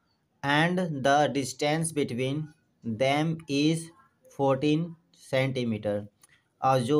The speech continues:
पैरेलल साइड्स है, ठीक है, ये पैरेलल साइड्स है, इनके डिस्टेंस कितने, कितने हैं, फोर्टीन सेंटीमीटर है, ठीक है। तो find the area of trapezium,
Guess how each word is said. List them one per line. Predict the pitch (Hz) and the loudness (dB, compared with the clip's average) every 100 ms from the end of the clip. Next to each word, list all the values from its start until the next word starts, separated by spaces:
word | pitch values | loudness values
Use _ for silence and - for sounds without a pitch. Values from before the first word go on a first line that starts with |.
| 151 151 | 2 2
पैरेलल | 139 135 165 165 | 2 4 2 4
साइड्स | 160 139 127 | 4 4 2
है, | 139 165 | 0 -2
ठीक | 170 127 | -2 -4
है, | 202 170 | -2 -2
ये | 135 | -2
पैरेलल | 135 131 147 | 0 2 2
साइड्स | 147 147 139 - | 2 2 2 -2
है, | 151 160 - _ | -6 -8 -18 _
इनके | 127 127 139 165 147 | -6 -6 0 0 0
डिस्टेंस | 143 - - 143 135 110 - - - | -2 -4 -2 0 0 -2 -6 -10 -6
कितने, | 135 151 151 - | -2 0 -2 -4
कितने | 151 147 156 | -4 -2 0
हैं, | 180 226 - _ _ _ _ _ _ | -2 -4 -8 _ _ _ _ _ _
फोर्टीन | 135 131 160 202 | 0 2 0 -2
सेंटीमीटर | - 147 131 139 127 123 110 | -2 0 0 0 -2 -2 -2
है, | 113 | -4
ठीक | 110 117 | -6 -4
है। | 190 170 - _ _ _ _ - | -2 -2 -6 _ _ _ _ -2
तो | 131 127 - | -2 -2 0
find | 143 143 160 170 | 2 4 2 2
the | 170 170 143 | 2 2 0
area | 139 151 143 | 0 2 4
of | 147 165 - | 4 2 -4
trapezium, | 135 123 107 113 107 98 | -2 0 -2 -4 -4 -4